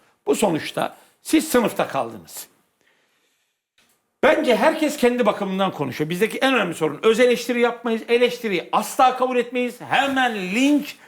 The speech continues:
hemen bağlanırlar. O zaman diyoruz ki kardeşim bu başarısızlığı kim, uzaydan gelenler mi yaptı? Bence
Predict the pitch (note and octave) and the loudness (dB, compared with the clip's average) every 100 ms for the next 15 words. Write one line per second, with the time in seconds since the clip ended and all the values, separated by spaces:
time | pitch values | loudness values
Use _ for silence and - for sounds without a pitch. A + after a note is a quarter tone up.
0 | _ A3+ C#4+ C#4 A3 G3 A#3 C4 C#4 C#4 | _ 0 2 0 0 2 4 4 4 4
1 | C4+ C4+ C#4 C4+ - _ _ _ - A#3 | 2 2 0 -6 -20 _ _ _ 0 2
2 | B3+ D4+ C4+ G#3 G#3 G#3+ C4 D#4 - A3 | 6 4 2 -4 -10 -2 2 2 -2 -6
3 | A#3+ D4+ D4+ G#3 G3+ B3 - A#3+ C4 B3 | -4 -4 -2 -2 -2 0 0 2 0 -2
4 | - A#3 G#3+ A3 D4 D4+ - B3 G3+ G#3 | -4 -8 -4 0 0 0 -4 -4 0 2
5 | A#3 C#4 C4 B3 B3 C4 C#4+ A#3 C#3+ - | 2 0 0 2 2 0 -4 -4 -8 -14
6 | _ - A2+ - - - _ _ _ _ | _ -14 -12 -12 -20 -20 _ _ _ _
7 | _ _ _ _ _ _ _ _ _ A2+ | _ _ _ _ _ _ _ _ _ 0
8 | C4 E4 D#4 F#3+ - | 4 6 4 0 -2